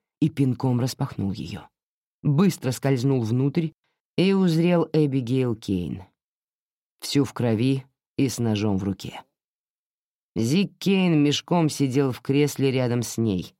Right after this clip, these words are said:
истекая кровью с головы до ног, повесив голову на грудь. "Брось нож, Эбигейл!" громко скомандовал Гек. Выронив нож, она подняла обогренные кровью руки в воздух.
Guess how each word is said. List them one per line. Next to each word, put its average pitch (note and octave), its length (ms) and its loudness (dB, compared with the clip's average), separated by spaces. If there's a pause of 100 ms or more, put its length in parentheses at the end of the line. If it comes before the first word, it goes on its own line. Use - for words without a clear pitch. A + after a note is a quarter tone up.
(420)
истекая A#2+ 640 -2
кровью B2+ 520 -2
с A#2 60 -6
головы A2 400 0
до A2 140 -2
ног, A2 360 -4 (400)
повесив B2+ 580 -2
голову G#2 440 0
на G2 140 -2
грудь. - 420 -10 (920)
"Брось D#3+ 380 4
нож, F#3 340 4
Эбигейл!" A#2+ 560 2 (760)
громко A#2+ 480 0
скомандовал G#2 680 -2
Гек. - 380 -12 (880)
Выронив D#3 680 2
нож, F#3 440 0 (580)
она F3 360 4
подняла E3 680 4
обогренные C3+ 800 2
кровью B2+ 520 0
руки C#3+ 360 0
в B2+ 80 -2
воздух. A#2 720 -6